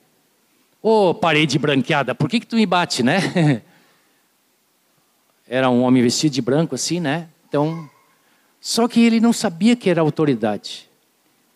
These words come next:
E aí alguém se levantou: "Ô Paulo, como é que tu injurias a autoridade?" E ele prontamente, prontamente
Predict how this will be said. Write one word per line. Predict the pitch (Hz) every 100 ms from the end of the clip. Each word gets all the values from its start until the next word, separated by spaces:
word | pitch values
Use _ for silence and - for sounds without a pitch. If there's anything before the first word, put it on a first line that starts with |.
| _ _ _ _ _
E | 165
aí | 180 180 220
alguém | 233 208 220 233
se | - 220
levantou: | 208 202 185 214 190 165
"Ô | 233 262
Paulo, | - 165 143
como | 139 190
é | 247
que |
tu | 277
injurias | 233 196 214 277 220 156
a |
autoridade?" | 143 180 160 120 156 180 - 135 117
E | 143
ele | 214 220 - _ _ _
prontamente, | 254 277 277 - - 208 185 143 - 113 95 _ _ _ _ _ _
prontamente | - 233 233 202 180 143 110 - 101